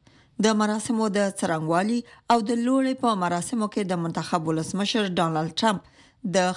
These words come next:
خبرو مهم ټکي به د برېښنا عمر خیل نه واورئ.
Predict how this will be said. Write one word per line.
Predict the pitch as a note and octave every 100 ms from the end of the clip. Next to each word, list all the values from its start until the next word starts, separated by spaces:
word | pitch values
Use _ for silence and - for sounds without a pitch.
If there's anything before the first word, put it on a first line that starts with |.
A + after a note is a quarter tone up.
| -
خبرو | F#3 F#3 A#3 A3 A3 - F#3 F#3+
مهم | F3 C4+ A#3+ -
ټکي | D3+ D3+
به | D3+ - _ _ _ _ -
د | F3 E3+ D3+
برېښنا | E3 - F#3+ F#3+ - -
عمر | F#3 F#3 -
خیل | G3 C#3
نه | C#3
واورئ. | E3 D#3+ F3